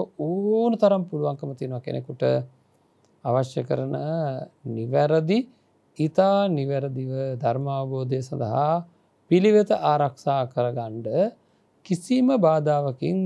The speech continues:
තොරව. ඒකින්ද මේ, අ, අපිට යම්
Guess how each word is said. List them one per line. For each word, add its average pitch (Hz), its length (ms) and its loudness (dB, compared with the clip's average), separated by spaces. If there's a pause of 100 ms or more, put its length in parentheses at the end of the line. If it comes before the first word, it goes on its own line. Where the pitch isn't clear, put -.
තොරව. 139 300 -4 (160)
ඒකින්ද 147 420 -4 (160)
මේ, 139 300 -4 (480)
අ, 50 100 -6 (640)
අපිට 175 440 -2
යම් 190 360 4